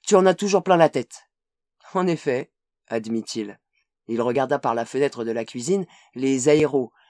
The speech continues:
les circuloirs et les petites silhouettes pleines d'entrain qui se rendaient en hâte au travail. Dans un moment, il se mêlerait à elle, comme d'habitude. « Il y a une femme, c'est ça ? »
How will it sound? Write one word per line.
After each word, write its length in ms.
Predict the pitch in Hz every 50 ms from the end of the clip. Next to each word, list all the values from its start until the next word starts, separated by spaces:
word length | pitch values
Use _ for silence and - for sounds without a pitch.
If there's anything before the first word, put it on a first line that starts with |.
| _ _ -
les 300 | 120 120 123 123 127 120
circuloirs 720 | - - 160 139 - - 165 147 151 160 151 147 135 127
et 80 | 117
les 100 | 117 117
petites 320 | 113 143 135 - - 127 -
silhouettes 420 | - - 135 123 139 143 117 -
pleines 240 | - 127 113 113 113
d'entrain 400 | 117 123 127 - - 175 190 175 - _ _ _ _
qui 140 | - - 135
se 180 | 127 - - 135
rendaient 500 | 123 120 139 147 143 135 143 143 - 127
en 120 | 117 117
hâte 240 | 127 147 170 165 -
au 60 | 139
travail. 560 | - - 120 120 113 110 101 101 95 - - _ _ _ _ _ _ _ _ _ _ -
Dans 300 | - 131 123 127 123 131
un 60 | 127
moment, 400 | 127 127 123 123 135 143 143 139 _ _ _ _ _ -
il 140 | 131 123
se 180 | 120 - - 135
mêlerait 440 | 123 123 123 120 123 123 120 - -
à 160 | 120 123 117
elle, 260 | 110 107 107 95 - _ _ _ _ _ _ _ -
comme 180 | - 107 110
d'habitude. « 640 | 107 117 113 107 113 117 - - 117 107 98 - - _ _ _ _ _ _ _ _ _ _ _ _ _ _ _ _ _ _ _
Il 140 | - 170 165
y 60 | 160
a 20 | 156
une 120 | 147 147
femme, 260 | - 208 190 151 127
c'est 140 | 117 - 139
ça ? » 260 | - 165 160 175 175